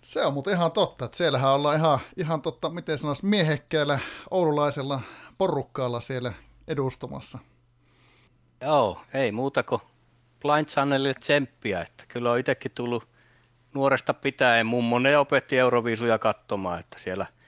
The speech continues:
Speaker 2: siellä arvosteltiin joka laulu paperille ja katsottiin, kuka on paras.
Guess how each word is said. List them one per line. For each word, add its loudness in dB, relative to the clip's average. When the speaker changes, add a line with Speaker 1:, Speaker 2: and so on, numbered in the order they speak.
Speaker 2:
siellä 2
arvosteltiin 0
joka 2
laulu 2
paperille -4
ja -10
katsottiin, -4
kuka -10
on -12
paras. -10